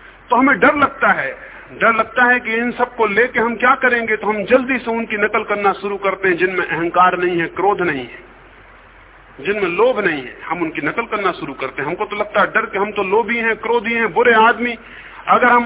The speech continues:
अपने भीतर ही रह गए और किसी की नकल न की, तो मर जाएंगे। ये क्रोध ही क्रोध है और तो यहाँ कुछ भी नहीं है। बात सच है,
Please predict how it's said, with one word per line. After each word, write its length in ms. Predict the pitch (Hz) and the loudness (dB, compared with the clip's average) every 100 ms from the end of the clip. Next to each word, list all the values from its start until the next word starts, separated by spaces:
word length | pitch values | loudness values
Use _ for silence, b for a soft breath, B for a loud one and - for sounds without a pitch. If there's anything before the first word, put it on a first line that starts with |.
| - | 0
अपने 280 | 202 208 247 | -2 0 -2
भीतर 360 | 196 240 254 247 | -2 0 2 2
ही 100 | 233 | 4
रह 180 | 220 233 | 4 6
गए 200 | 247 247 | 6 4
और 240 | 208 220 | 4 2
किसी 280 | - 240 247 | 0 -6 -6
की 160 | 240 226 | -6 -4
नकल 360 | 233 240 254 | -2 0 0
न 40 | 247 | 0
की, 140 | 247 | -2
तो 120 | 214 | -4
मर 180 | 202 240 | 0 0
जाएंगे। 420 | 233 247 254 247 | 2 2 2 0
ये 180 | 240 220 220 | 0 -2 0
क्रोध 300 | 240 254 214 | 2 2 2
ही 80 | 226 | -4
क्रोध 320 | 233 262 208 | 2 2 4
है 100 | 214 | 4
और 140 | 202 226 | 2 2
तो 140 | 233 | 2
यहाँ 140 | 226 | 2
कुछ 180 | 220 254 | 2 -2
भी 140 | 269 277 | -2 0
नहीं 260 | 240 202 | 0 -2
है। 80 | 160 - - - - - - - - - - | -6 -10 -20 -20 -20 -20 -20 -20 -20 -20 -4
बात 300 | 127 175 - | 2 2 2
सच 280 | - 247 - | 2 2 2
है, 160 | 202 | -2